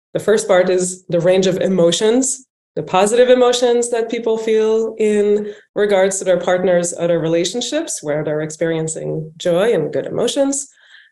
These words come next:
The second part of the definition is the set of thoughts,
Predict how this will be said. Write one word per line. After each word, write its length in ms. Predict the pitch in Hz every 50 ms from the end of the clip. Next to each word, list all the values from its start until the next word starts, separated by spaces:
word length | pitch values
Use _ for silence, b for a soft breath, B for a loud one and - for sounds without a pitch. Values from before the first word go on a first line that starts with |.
| b -
The 100 | - 156
second 340 | - 226 277 - 392 339
part 180 | - - 208 208
of 80 | 208 180
the 80 | 180 170
definition 680 | 160 170 165 180 175 170 170 170 175 160 160 160 156
is 340 | - 160 156 156 160 160 160
the 100 | 165 156
set 300 | - - 165 160 160 156
of 160 | 151 151 - - -
thoughts, 480 | - 180 196 202 190 - - - -